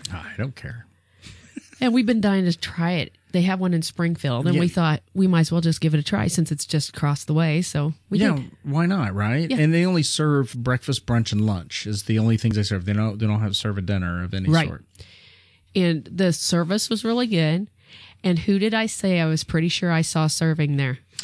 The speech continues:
Speaker 1: Oh, you thought Tom Holland was, Spider-Man was
Speaker 2: <laughs>
Speaker 1: serving there.
Speaker 2: There's a guy there that looks so much like Tom Holland. I was determined if he came up to our table or us at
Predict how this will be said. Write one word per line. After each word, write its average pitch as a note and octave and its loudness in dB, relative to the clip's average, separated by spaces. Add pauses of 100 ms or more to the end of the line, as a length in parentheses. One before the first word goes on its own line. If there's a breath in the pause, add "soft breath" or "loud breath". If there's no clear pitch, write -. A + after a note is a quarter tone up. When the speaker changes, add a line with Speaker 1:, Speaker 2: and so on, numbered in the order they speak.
(240 loud breath)
Speaker 1:
Oh, D3 2
you A#2+ 2
thought A2+ -4
Tom A#2+ 0
Holland G#2+ 0
was, F#2 -4
Spider-Man G#2 0 (200)
was G#2+ 0
Speaker 2:
<laughs> - -
Speaker 1:
serving G2+ -2
there. F2+ -2
Speaker 2:
There's G#3+ 2
a F#3 4
guy D3+ 2
there D#3 -2
that D#3+ -4
looks F3+ -6
so D#3 0
much D#3+ -2
like D3+ -4
Tom D3+ -2
Holland. D#3 0
I E3+ 2
was F3 2
determined E3 0
if C#3 -2
he F#3 -2
came E3 2
up D#3 -2
to - -2
our D3 0
table D3+ 0
or D3+ 2
us D3+ 0 (140)
at E3+ -2